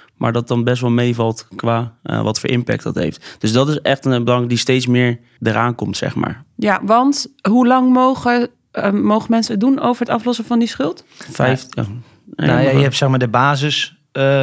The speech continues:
Speaker 3: beurs. Dan moet je in vijftien jaar je schuld terugbetalen. Nou ja, logischerwijs zijn je lasten dan hoger dan als je de andere
Speaker 1: Ja.
Speaker 3: variant, het leenstelsel, hebt, waarin je er vijfendertig jaar over mag doen. En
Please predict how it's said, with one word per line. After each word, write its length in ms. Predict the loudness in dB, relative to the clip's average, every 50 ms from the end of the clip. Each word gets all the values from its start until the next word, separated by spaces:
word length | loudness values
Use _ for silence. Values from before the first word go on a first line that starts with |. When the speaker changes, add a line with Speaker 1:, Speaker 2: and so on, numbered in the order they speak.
| 0 -2 0
Speaker 3:
beurs. 520 | 0 2 2 2 2 0 -2 -4 -6 -10 -14
Dan 340 | -6 -2 0 2 2 2
moet 220 | 2 2 2 0 0
je 120 | -4 -2
in 220 | -2 0 0 0 0
vijftien 380 | 0 0 0 0 -2 -2 0
jaar 240 | 0 0 0 0 0
je 80 | -2 -2
schuld 280 | -2 -2 -2 -2 -2 0
terugbetalen. 640 | -2 -2 -2 -2 -4 -2 -2 0 0 0 -2 -2
Nou 120 | -4 -6 -6
ja, 100 | -8 -12 _
logischerwijs 840 | -4 -2 -2 -2 -2 -2 -4 -2 0 0 0 0 -2 -6 -10 -12 -14 _ _ -20 -20 _
zijn 200 | -6 -4 -4 -2
je 80 | 0
lasten 280 | 0 -2 -2 -2 -4 -2
dan 160 | -2 -2 -2
hoger 540 | 0 2 2 2 2 2 0 0 -2 -2 0
dan 240 | -2 -2 -2 -2 -2
als 240 | -4 -4 -4 -2
je 180 | -4 -6 -6 -6 -10
de 160 | -8 -4 -4 0
andere 260 | 0 2 2 0 0
Speaker 1:
Ja. 60 | 0 0
Speaker 3:
variant, 360 | 0 0 0 0 0 0 -2 -2
het 140 | -2 -2
leenstelsel, 640 | 0 0 0 0 0 0 0 0 0 0 -2 -4 -2
hebt, 320 | -2 -2 -2 -2 -4 -12 -20 _ _ _
waarin 220 | -4 -2 0 0 0
je 100 | 0 0
er 100 | -2 -2
vijfendertig 680 | -2 0 0 0 0 0 0 -2 -2 -2 -4 -4 -4
jaar 220 | -2 -2 -2 -2 -4
over 260 | -6 -6 -6 -4 -4
mag 140 | -4 -4 -4
doen. 140 | -6 -8
En 120 | -8 -8